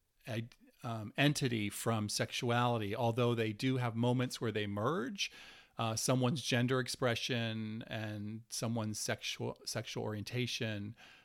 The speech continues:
um, or sexual expression are two unique parts of each person. So, as I said, it's just a very different,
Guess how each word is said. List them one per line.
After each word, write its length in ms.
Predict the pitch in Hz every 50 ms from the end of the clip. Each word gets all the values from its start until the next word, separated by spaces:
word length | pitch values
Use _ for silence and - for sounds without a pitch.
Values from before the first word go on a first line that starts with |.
| _ _
um, 160 | - 104 104
or 140 | - 110 107
sexual 380 | - - 170 180 - - 139 131
expression 480 | - - - 120 113 - - 120 107
are 200 | 117 120 113 107
two 580 | - - - - 123 117 113 113 110 107 117 - - - _ _ _ _ _ _ _ _
unique 720 | 131 107 120 123 127 131 135 135 127 120 - - - - - - _ _
parts 480 | - - - 120 110 107 - - - -
of 300 | - 120 110 110 104 104 117 - _ _ _ _ _ _ _ -
each 220 | 127 113 - -
person. 420 | - - 113 107 98 - - - - - - - - - - - - - _
So, 760 | - - - 139 139 139 139 135 135 131 - - - - - -
as 200 | 135 147 151 -
I 80 | 180
said, 240 | 170 - - 220 185
it's 160 | 139 120 -
just 160 | 120 113 -
a 60 | - 117
very 320 | 110 127 123 127 127 131
different, 480 | 120 139 127 - - 127 120 120 139